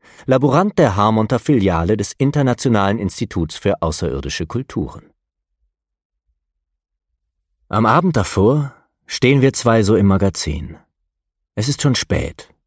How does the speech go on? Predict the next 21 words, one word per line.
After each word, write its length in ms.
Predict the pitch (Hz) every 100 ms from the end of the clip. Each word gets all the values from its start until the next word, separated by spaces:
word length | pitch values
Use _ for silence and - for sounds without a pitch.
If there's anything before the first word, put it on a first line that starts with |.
| _
Nur 140 | 127 139
noch 100 | 120
schnell 220 | - 120
die 100 | 117
Anzüge 420 | 110 98 95 87
abwerfen, 440 | 80 - 87 - 87
dann 140 | 90
geht's 180 | 87 80
ab 100 | 80
ins 160 | 80
Borch, 460 | - 80 69 - -
um 140 | - 73
uns 160 | 73
ein 120 | 76
paar 240 | 78 76 78
Tröpfchen 460 | - 82 - 82
Hochprozentiges 800 | 82 - - 73 78 71 73 69
zu 140 | - 82
Gemüte 320 | 76 76 78
zu 120 | -
führen. 380 | 78 - 69